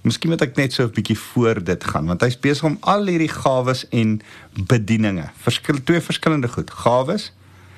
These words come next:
en bedieninge, te verduidelik. Da-, dan aan die einde van dit alles, dan sê hy, vers negenentwintig, "Ons is mos nie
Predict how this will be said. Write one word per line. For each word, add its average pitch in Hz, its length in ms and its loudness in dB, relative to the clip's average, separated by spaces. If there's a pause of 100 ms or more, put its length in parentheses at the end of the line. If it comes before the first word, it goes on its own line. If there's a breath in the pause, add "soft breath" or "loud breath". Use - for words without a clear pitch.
(280 loud breath)
en 113 420 2
bedieninge, 98 640 0 (240)
te 110 100 2
verduidelik. 82 680 -4 (200)
Da-, - 220 -4
dan 104 340 0 (200 loud breath)
aan 127 180 2
die - 80 -10
einde 202 260 2
van 156 220 -2
dit 131 100 -6
alles, 90 220 -2
dan 95 140 -4
sê 117 220 2
hy, 107 120 -4 (160)
vers 110 240 0
negenentwintig, 104 580 0 (340 loud breath)
"Ons 139 160 0
is 143 280 -2
mos 147 240 0
nie 214 120 -2